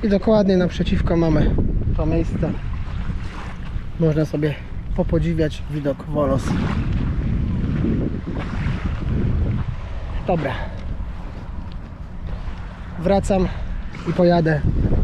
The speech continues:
w drugą stronę. O kurna, co to jest? Co to było? Widzieliście to? Co to tam się wynurzyło? A to nurek.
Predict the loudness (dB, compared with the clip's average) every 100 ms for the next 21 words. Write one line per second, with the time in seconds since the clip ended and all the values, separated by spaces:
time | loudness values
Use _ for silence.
0 | 4 4 4 2 0 0 2 4 4 4
1 | 2 2 4 4 4 4 4 4 4 4
2 | 4 2 2 0 -2 0 -2 -2 -4 -4
3 | -6 -6 -6 -2 2 2 2 -2 0 -2
4 | -2 -2 0 -2 -6 -12 -12 -12 -12 -12
5 | -12 -12 -12 -12 -12 -10 -8 -8 -10 -8
6 | -8 -8 -10 -12 -12 -14 -12 -12 -12 -12
7 | -12 -12 -12 -10 -8 -2 0 0 0 2
8 | 2 0 -6 -6 -8 -8 -2 4 6 6
9 | 4 -2